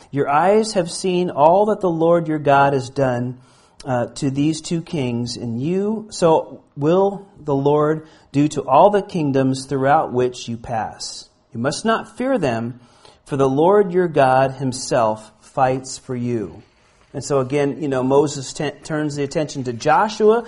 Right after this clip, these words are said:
the guy that would lead them in the land, and he says, "Listen, don't be afraid. Look what God's done. He's gonna continue to do that in the future. Remember, it's the Lord who's gonna fight for you."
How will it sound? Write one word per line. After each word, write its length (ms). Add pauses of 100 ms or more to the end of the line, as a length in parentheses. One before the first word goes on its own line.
(140)
the 80
guy 220
that 120
would 180
lead 220
them 140
in 80
the 100
land, 440
and 80
he 80
says, 240
"Listen, 360 (460)
don't 460 (260)
be 400
afraid. 800 (280)
Look 280
what 160
God's 360
done. 540 (280)
He's 220
gonna 180
continue 580
to 80
do 220
that 220
in 60
the 100
future. 560 (440)
Remember, 220
it's 160
the 100
Lord 380
who's 160
gonna 200
fight 340
for 140
you." 360